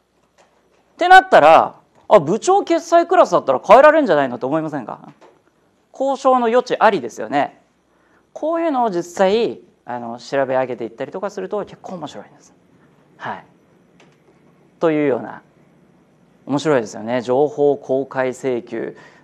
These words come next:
えー、情報公開請求の裏技テクニックみたいな、実はいっぱいあってですね。えー、あ、そ-、それ、それなんか研修にすればいいんですかね。<laughs> な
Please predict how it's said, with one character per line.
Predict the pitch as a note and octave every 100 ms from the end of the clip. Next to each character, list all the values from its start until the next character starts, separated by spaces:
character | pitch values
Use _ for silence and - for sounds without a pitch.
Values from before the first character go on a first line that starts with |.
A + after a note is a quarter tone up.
| -
え | A2+
ー、 | A2
情 | D3 F3
報 | F#3 F#3+
公 | - E3
開 | E3+ D#3
請 | D#3 D3+
求 | C3 A#2
の | A#2
裏 | A#2+ C3 D3
技 | G3 F3 E3+ E3 D#3+ -
テ |
ク | C#3+ D#3+
ニ | B2+
ッ | -
ク | B2+
み | A#2+
た | A#2+
い | A#2
な、 | B2+
実 | B2+ B2
は | D3+
い |
っ | A#2+
ぱ | - F3
い |
あ | F3
っ |
て | F3 C#3
で |
す | A#2+
ね。 | C3 - _ _ _ _
え | A2+ A2+ A2 G2+
ー、 | G2+ _ _ _ _ _ _ _ _ -
あ、 |
そ-、 | A#2+ C#3+ - B2+
そ | - G#3 G#3+
れ、 | D#4 F#4 F4+ - -
そ | - -
れ | E4+ G#4+
な | F#4+
ん | F4
か | B2 A2 - - C#3 _ _
研 | - C#3+
修 | C3
に | C3+
す | -
れ | A#2+
ば |
い | A#2
い |
ん |
で |
す | -
か | A2
ね。 | A2+ _ - - _ _ _ _ -
<laughs> |
な | -